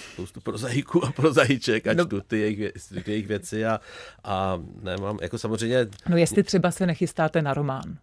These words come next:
Speaker 1: No,
Speaker 2: nebo
Speaker 1: to rozhodně
Speaker 2: v čem
Speaker 1: ne.
Speaker 2: vám,
Speaker 1: To
Speaker 2: v
Speaker 1: se,
Speaker 2: čem vám
Speaker 1: to se
Speaker 2: vyhovuje
Speaker 1: nechystá.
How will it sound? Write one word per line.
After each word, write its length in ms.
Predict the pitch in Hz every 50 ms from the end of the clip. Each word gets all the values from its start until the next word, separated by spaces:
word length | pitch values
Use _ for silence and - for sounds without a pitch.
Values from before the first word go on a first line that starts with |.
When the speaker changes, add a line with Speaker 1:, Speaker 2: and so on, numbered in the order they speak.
| _ _ _ _ _ -
Speaker 1:
No, 80 | 143 -
Speaker 2:
nebo 60 | - 151
Speaker 1:
to 60 | 151 -
rozhodně 320 | 101 - - 131 202 214
Speaker 2:
v 40 | 208
čem 140 | 202 180 175
Speaker 1:
ne. 60 | 180
Speaker 2:
vám, 260 | 175 165 156 156 - - - - - -
Speaker 1:
To 60 | -
Speaker 2:
v 40 | -
Speaker 1:
se, 80 | -
Speaker 2:
čem 220 | - 196 180 175 170
vám 300 | 165 165 160 156 151 151
Speaker 1:
to 80 | 156
se 100 | 151 156
Speaker 2:
vyhovuje 500 | 143 165 160 165 160 156 151 151 151 151 151 147
Speaker 1:
nechystá. 180 | 143 143 -